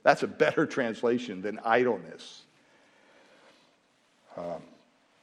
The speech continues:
those who are unruly, those who are walking in a disorderly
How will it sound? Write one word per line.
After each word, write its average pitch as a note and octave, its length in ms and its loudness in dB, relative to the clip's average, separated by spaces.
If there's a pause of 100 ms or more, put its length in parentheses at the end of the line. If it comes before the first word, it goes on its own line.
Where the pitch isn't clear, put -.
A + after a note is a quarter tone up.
(1300)
those D#3+ 280 8
who D#3 120 4
are B2+ 240 8
unruly, D#3 640 8
those D#3 280 8
who E3 100 4
are C3+ 140 10
walking D3+ 540 6
in C3 160 0
a B2 60 2
disorderly C3+ 1700 4